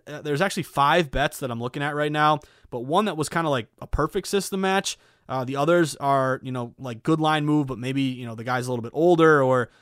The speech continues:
you know, a good line move, but, uh, you know, maybe he's shorter. So this one matches perfectly. I'm probably gonna add a bunch more throughout the week, and I also wanna get Gamble and Lou's take as well as Reed Kuhn on,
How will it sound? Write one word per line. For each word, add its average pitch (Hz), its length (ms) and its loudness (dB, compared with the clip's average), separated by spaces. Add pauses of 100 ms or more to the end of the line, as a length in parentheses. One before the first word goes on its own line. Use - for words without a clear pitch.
(120)
you 120 80 -10
know, 117 140 -4
a 117 40 -6
good 160 220 2
line 143 220 0
move, 139 420 -2
but, 120 240 -2
uh, 117 360 -4
you 123 80 -10
know, 120 80 -8
maybe 127 240 -6
he's 117 120 -8
shorter. 196 600 6 (220)
So 156 260 2
this 170 240 -4
one 233 160 0
matches 165 300 -2
perfectly. 175 640 2
I'm 123 100 -6
probably 170 240 -2
gonna 135 180 -4
add 139 120 0
a 120 40 -2
bunch 131 320 -6
more 139 200 -4 (200)
throughout 131 280 -4
the 117 60 -10
week, 131 260 -4
and 117 80 -8
I 131 40 -4
also 147 180 -4
wanna 135 140 -2
get 160 240 -6 (280)
Gamble 139 280 -2
and 123 100 -4
Lou's 131 220 -2
take 135 260 -4
as 117 100 -8
well 123 120 -6
as 113 100 -10
Reed 120 220 -6
Kuhn 131 280 -6
on, 117 220 -4